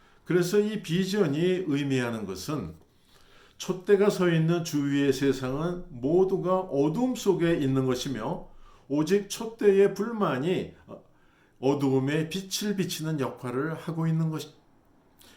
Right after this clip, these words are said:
것이다 라는 이 말씀을, 어, 저희들에게 주시는 것입니다. 그래서 주님의 얼굴을 바라보며 그분을 향하여 그분 앞으로 나아가는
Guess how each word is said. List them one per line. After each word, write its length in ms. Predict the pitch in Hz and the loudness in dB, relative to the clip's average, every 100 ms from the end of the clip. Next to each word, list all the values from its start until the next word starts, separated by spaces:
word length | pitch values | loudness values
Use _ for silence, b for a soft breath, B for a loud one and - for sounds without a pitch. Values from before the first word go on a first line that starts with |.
| _ | _
것이다 640 | 135 135 131 139 131 113 110 | -2 -2 -2 0 2 0 -2
라는 280 | 123 131 | -4 -2
이 60 | 127 | -2
말씀을, 720 | 117 110 - 110 117 156 165 B B - | -4 -4 -6 -6 -4 -4 -6 B B -12
어, 420 | 104 98 95 95 | -8 -6 -4 -6
저희들에게 560 | - 113 107 101 101 117 | -4 -4 -4 -4 -4 -4
주시는 420 | 117 117 120 123 | -6 -8 -6 -8
것입니다. 640 | 107 101 95 90 87 82 b b b b b | -8 -10 -10 -10 -8 -10 b b b b b
그래서 340 | - 170 165 175 | 0 4 4 4
주님의 400 | - 175 180 175 | 2 2 4 4
얼굴을 440 | 170 156 156 160 | 4 2 0 -2
바라보며 680 | 131 120 117 107 117 190 - b b b _ | -4 -4 -4 -4 -4 -6 -6 b b b _
그분을 580 | - 160 202 202 202 202 | -4 4 4 6 4 4
향하여 520 | 165 170 160 160 104 - | 2 0 0 0 -2 -2
그분 300 | 156 202 185 | 2 2 2
앞으로 340 | 175 156 156 | 0 -2 0
나아가는 720 | 117 117 160 185 131 170 - | 2 2 2 2 0 -2 -4